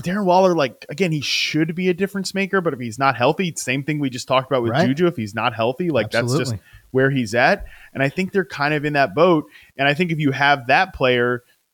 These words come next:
Speaker 1: if you have that setup, then you need a quarterback who's gonna really move the needle because, like, as
Speaker 2: Right.
Speaker 1: good as Mac Jones is, he's just, he's gonna be a guy that can r-, run and execute an adult offense. I think he's shown
Speaker 2: Mm-hmm.
Speaker 1: that.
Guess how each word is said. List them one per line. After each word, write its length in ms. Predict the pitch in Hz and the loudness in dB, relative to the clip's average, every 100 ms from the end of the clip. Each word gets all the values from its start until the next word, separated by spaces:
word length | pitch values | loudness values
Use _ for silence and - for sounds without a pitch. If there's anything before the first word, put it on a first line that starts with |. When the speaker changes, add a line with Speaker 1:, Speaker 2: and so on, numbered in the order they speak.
| _ | _
Speaker 1:
if 120 | 147 | 2
you 80 | 165 | 4
have 180 | 214 180 | 4 4
that 220 | 190 180 | 0 0
setup, 420 | - 202 143 135 | 2 4 6 4
then 160 | 143 151 | 0 0
you 140 | 165 | 0
need 220 | 165 165 | 2 2
a 60 | 143 | 2
quarterback 680 | - 175 170 135 127 120 - | 2 4 4 6 4 2 0
who's 180 | 131 | -2
gonna 200 | 117 127 | 0 -2
really 460 | 107 110 131 131 120 | -2 0 0 2 0
move 300 | 113 120 95 | 0 -2 -4
the 80 | 104 | -6
needle 400 | 107 110 90 65 | -4 -4 -6 -6
because, 320 | 120 143 131 | -4 -2 0
like, 140 | 127 127 | 0 -2
as 100 | 95 | 0
Speaker 2:
Right. 60 | 143 | 4
Speaker 1:
good 120 | 185 | 4
as 140 | 151 | 4
Mac 240 | 151 139 - | 2 0 0
Jones 360 | 143 185 165 123 | 2 4 2 0
is, 160 | 120 | -2
he's 160 | 143 147 | -4 -6
just, 240 | 139 120 - _ _ _ - | -6 -8 -14 _ _ _ -2
he's 220 | 185 160 | 0 2
gonna 160 | 160 | 2
be 240 | 131 139 143 | 2 4 4
a 60 | |
guy 240 | 120 127 127 | 4 4 4
that 120 | 117 | 0
can 200 | 135 120 | -2 -6
r-, 180 | 110 123 _ _ | -6 -10 _ _
run 280 | 113 160 170 | 0 2 2
and 120 | 143 | 0
execute 500 | 139 - - 151 131 | -2 -4 -2 0 0
an 120 | 117 | 0
adult 380 | 110 120 127 127 | -2 0 0 0
offense. 480 | 98 120 - 151 143 | 0 0 0 -2 -2
I 100 | 110 | -6
think 200 | 127 110 | -8 -8
he's 140 | 113 | -8
shown 300 | - 123 147 | -6 2 4
Speaker 2:
Mm-hmm. 60 | 160 | 4
Speaker 1:
that. 260 | 151 156 | 4 0